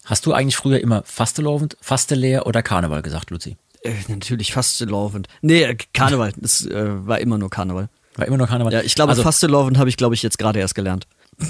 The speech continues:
Speaker 1: Das geht richtig auseinander. Also die Leute drehen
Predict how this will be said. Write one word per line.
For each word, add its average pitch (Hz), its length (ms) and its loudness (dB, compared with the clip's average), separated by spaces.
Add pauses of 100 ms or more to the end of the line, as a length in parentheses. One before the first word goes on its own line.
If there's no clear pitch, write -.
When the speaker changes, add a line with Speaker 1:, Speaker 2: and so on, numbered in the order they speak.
(400)
Speaker 1:
Das - 280 2
geht 135 280 2
richtig 165 360 0
auseinander. 151 360 2
Also 95 140 0
die 101 160 2
Leute 147 560 2
drehen 131 500 -4